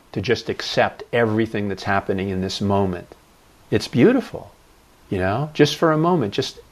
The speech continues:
everything that's happening in this moment, just allow it to be exactly as it is. If you're feeling fear in that moment, ex-, allow that to be exactly as it is.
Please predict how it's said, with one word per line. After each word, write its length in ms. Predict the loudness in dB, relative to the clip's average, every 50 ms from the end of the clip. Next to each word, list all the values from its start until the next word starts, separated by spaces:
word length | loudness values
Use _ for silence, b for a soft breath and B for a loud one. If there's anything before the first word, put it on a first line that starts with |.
| -4
everything 560 | -2 0 2 2 0 0 -2 -4 -2 -2 -2 -2
that's 160 | -2 -2 -2
happening 380 | -4 -4 -4 -4 -4 -2 -2
in 80 | 0 0
this 180 | -2 -2 -2 -2
moment, 260 | -2 0 0 0 -2
just 200 | -2 -2 0 0
allow 360 | 0 2 2 2 2 2 0
it 120 | 0 0
to 80 | -2 -4
be 320 | -2 0 0 0 0 0 -2
exactly 680 | -4 -4 -4 0 0 2 2 0 -2 -2 -2 0 2 2
as 120 | 2 2
it 120 | 2 0 0
is. 260 | 0 -2 -4 -8 -12 B B B B B
If 160 | -4 0 0
you're 80 | 0 0
feeling 400 | 0 2 0 2 2 0 -2 -2
fear 380 | -4 -2 0 2 4 4 4
in 80 | 4 2
that 220 | 0 -2 -2 -2
moment, 400 | -2 -2 -2 -2 -2 -4 -4 -6 -6
ex-, 260 | -6 -6 -6 -6 -10 -12 _ _ _ _ -4
allow 340 | 0 0 2 2 2 0 0
that 200 | 0 -2 -4 -4 -4
to 80 | -4
be 200 | -2 0 0 0
exactly 640 | 0 -2 -2 -2 0 0 0 -2 -4 -4 -2 0 0
as 140 | 0 0 -2
it 100 | -2 -2
is. 320 | -2 -4 -6 -8 -14 -18